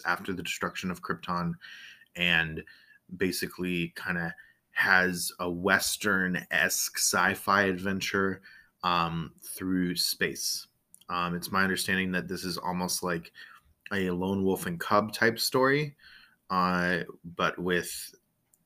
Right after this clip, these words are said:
two female characters, which would make this, uh, which make, makes it interesting. Usually the Lone Wolf and Cub story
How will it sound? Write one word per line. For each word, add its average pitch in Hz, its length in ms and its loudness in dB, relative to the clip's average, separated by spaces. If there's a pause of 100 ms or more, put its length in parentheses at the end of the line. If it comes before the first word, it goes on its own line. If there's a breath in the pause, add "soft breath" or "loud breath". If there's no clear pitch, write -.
(120)
two 107 180 2
female 95 240 0
characters, - 720 2 (120)
which 92 180 -6
would 90 100 0
make 92 220 -2
this, - 260 -4 (220)
uh, - 100 -4 (240)
which - 220 -4
make, 87 140 -2 (220)
makes 90 240 -4
it - 100 -2
interesting. 101 440 -2
Usually 95 400 4
the 90 140 0
Lone 87 260 2
Wolf 87 240 -2
and 85 140 -4
Cub 85 340 -2
story 85 480 0